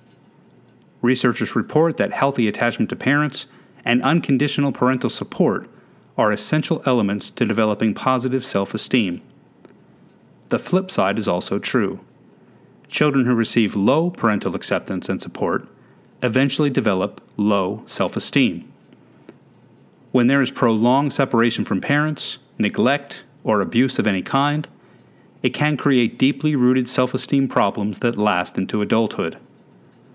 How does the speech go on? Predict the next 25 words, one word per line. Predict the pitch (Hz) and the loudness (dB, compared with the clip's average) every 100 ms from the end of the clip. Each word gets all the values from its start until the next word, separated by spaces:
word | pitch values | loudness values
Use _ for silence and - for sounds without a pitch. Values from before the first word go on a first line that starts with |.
| _ _ _ | _ _ _
The | - | -4
combination | 123 143 147 143 139 - 123 | 0 2 2 2 2 2 2
of | 107 | 4
our | 107 | 2
nature | 101 127 - 156 156 - _ _ - | 4 2 2 -2 -2 -8 _ _ -2
and | 131 151 | 0 2
nurture, | 151 - 92 87 - - _ - _ - | 0 0 -4 -4 -10 -20 _ -20 _ -2
as | 147 165 | 0 2
well | 175 131 | 2 2
as | 117 | 0
perhaps | - 107 113 - 127 | -2 -2 -2 -2 -2
other | 110 | 0
factors, | 95 104 87 - - - - _ - - _ _ - | 0 0 -2 -4 -10 -12 -16 _ -20 -20 _ _ -12
seem | - 180 185 | 0 2 2
to | 180 | 2
combine | 165 131 107 104 | 2 2 2 0
to | 104 | -2
create | - 127 90 92 - - - | 0 2 2 -2 -8 -10 -2
our | 98 92 | 0 0
self-concept. | - 82 - - 85 82 - - - - _ - - _ _ _ _ _ _ - _ _ - - _ _ _ _ | -2 -4 -4 -4 -4 -4 -8 -10 -14 -20 _ -20 -20 _ _ _ _ _ _ -20 _ _ -20 -20 _ _ _ _
Why | 123 127 | 2 2
does | 135 147 | 2 0
our | 160 | 0
self-esteem | - 107 123 - 104 107 | 0 0 -2 -2 0 2
matter? | 156 120 87 | 2 2 -2